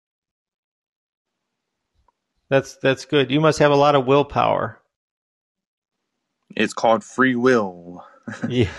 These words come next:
Speaker 1: yeah. So what attracts you to this app? Can I ask, what attracts you to Wisdom?
Speaker 2: I was invited to test it as a beta tester.
Speaker 1: Mm-hmm.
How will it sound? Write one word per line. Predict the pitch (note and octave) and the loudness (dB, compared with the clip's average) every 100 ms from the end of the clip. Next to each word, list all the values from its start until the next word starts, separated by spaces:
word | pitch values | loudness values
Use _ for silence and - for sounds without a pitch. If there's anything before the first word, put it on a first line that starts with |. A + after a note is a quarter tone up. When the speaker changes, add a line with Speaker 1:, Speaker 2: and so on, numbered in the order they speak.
| - | -12
Speaker 1:
yeah. | - D3+ C#3 B2+ G#2+ - - - - _ _ _ _ | -2 0 2 0 -4 -12 -20 -20 -20 _ _ _ _
So | - F#3+ | 0 2
what | G#3 D4+ | 4 4
attracts | F4 - A3+ G3+ - | 2 2 2 2 -2
you | G3+ | -6
to | F#3 F3+ | -4 -4
this | D#3+ D#3+ - | -2 -2 -2
app? | - C#3 A2+ - - | -2 -2 -2 -6 -12
Can | - | -6
I | C#3 C3+ | -6 -4
ask, | C#3 D3 D3 - - _ _ | -4 -2 -4 -8 -20 _ _
what | E3 | -2
attracts | G#3 G3 F#3+ E3+ - | -2 2 0 0 -2
you | |
to | E3 | -4
Wisdom? | D#3 D3 D3 - - - _ _ _ _ _ _ _ _ _ _ _ - | 0 0 -2 -6 -12 -14 _ _ _ _ _ _ _ _ _ _ _ 0
Speaker 2:
I | |
was | A#2+ B2+ A#2 | 2 2 0
invited | A#2 A2+ G2+ A2 A#2+ A#2+ A#2 | 0 0 0 0 0 -2 -6
to | G#2 | -6
test | G#2 - G#2+ G#2+ - | -10 -4 -4 -4 -10
it | G#2 | -10
as | A2 | -10
a | G2 | -12
beta | E2 G#2 G#2 G#2 | -8 -8 -6 -10
tester. | - A2+ A2 - A#2+ A#2+ - _ _ _ - | -6 -8 -8 -14 -14 -14 -16 _ _ _ -10
Speaker 1:
Mm-hmm. | D#3 A#2+ D#3+ | -6 -4 -6